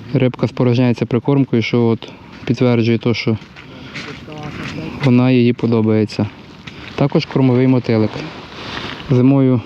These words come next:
використовую досить часто і раджу всім спробувати, тому що також дуже робоча добавка. Проте з ним потрібно бути...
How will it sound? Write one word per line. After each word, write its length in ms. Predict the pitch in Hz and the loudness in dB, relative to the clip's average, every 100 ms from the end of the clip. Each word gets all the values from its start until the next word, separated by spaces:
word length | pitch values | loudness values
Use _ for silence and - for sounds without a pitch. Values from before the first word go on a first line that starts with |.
| - | 0
використовую 640 | 127 135 127 - 127 123 | 0 2 0 0 2 2
досить 300 | 123 - 120 | 2 0 -2
часто 420 | 143 156 - 120 | 0 -2 0 0
і 160 | 110 107 - - - - - - - - - | 2 0 -4 -20 -20 -20 -18 -18 -18 -8 0
раджу 320 | 127 123 123 | 2 4 2
всім 260 | 113 123 113 | 2 2 0
спробувати, 520 | - 143 139 120 113 | 0 0 2 2 0
тому 220 | 117 113 | 2 0
що 240 | - 113 98 - - - - - - - | 2 0 -2 -8 -18 -6 -4 -4 -10 -4
також 320 | 123 117 131 | -2 0 0
дуже 260 | 127 127 123 | 2 2 2
робоча 380 | 113 117 110 107 | 2 0 0 0
добавка. 460 | 107 104 98 - - - - - - - - - - - | 0 0 -2 -6 -16 -20 -20 -20 -20 -18 -16 -16 -14 -2
Проте 340 | 120 139 135 | -2 2 2
з 40 | |
ним 120 | 131 123 | 2 2
потрібно 400 | 123 131 127 123 | 0 2 2 2
бути... 280 | 131 120 | 0 -2